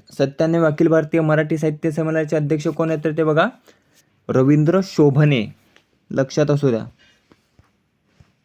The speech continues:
त्यानंतरचा तिसरा प्रश्न आहे बघा, महाराष्ट्र शासनाचा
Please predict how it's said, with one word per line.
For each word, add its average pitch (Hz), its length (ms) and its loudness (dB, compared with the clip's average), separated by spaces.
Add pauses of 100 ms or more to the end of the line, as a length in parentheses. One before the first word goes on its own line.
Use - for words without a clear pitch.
(1040)
त्यानंतरचा 185 400 2
तिसरा 190 340 0
प्रश्न 185 260 -2
आहे 170 80 0
बघा, 147 220 2 (680)
महाराष्ट्र 170 540 0
शासनाचा 175 680 0